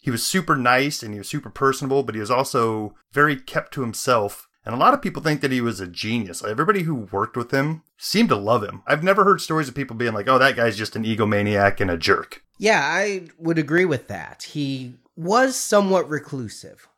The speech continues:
Speaker 2: at least from the public. But yet, as we mentioned on the bonus episode we did about the soundtrack, he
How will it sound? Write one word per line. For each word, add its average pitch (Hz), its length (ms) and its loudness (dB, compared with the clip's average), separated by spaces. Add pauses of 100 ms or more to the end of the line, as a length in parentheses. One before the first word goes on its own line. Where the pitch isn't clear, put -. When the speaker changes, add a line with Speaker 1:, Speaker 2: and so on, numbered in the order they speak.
(120)
Speaker 2:
at 170 160 0
least 202 320 -2
from 170 220 -8
the 156 80 -6
public. 135 400 0
But 147 120 -2
yet, 156 420 0 (120)
as 190 180 2
we 202 100 4
mentioned 180 420 4
on 139 220 4
the 127 420 0
bonus 165 460 4
episode 147 400 2
we 131 120 -2
did 127 300 2
about 117 380 -2
the 104 420 -4
soundtrack, 151 840 -2 (180)
he 202 500 -2